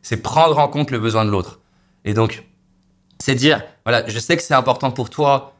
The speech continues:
qu'on explore X. On, on, on va l'explorer. Est-ce que c'est OK pour toi ? Parce que c'est ma mission, c'est pour ça qu'en gros, tu m'as embauché.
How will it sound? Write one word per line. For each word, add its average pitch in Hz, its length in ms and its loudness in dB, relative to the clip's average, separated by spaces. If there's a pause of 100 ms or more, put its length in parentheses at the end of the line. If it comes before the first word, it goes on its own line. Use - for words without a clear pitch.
(120)
qu'on 113 200 0
explore 110 440 0
X. - 400 -4 (680)
On, 113 320 0
on, 113 240 -2
on 117 140 2
va 117 220 4
l'explorer. 156 580 0 (760)
Est-ce 113 160 -4
que - 80 -10
c'est 147 120 2
OK 139 200 2
pour 117 180 -2
toi ? - 560 2
Parce - 140 -12
que 113 80 0
c'est 107 180 -4
ma 104 100 4
mission, 107 280 2
c'est 110 120 -4
pour 95 140 -2
ça 113 120 0
qu'en 104 140 0
gros, 101 140 -2
tu - 120 -6
m'as 98 80 2
embauché. 98 540 0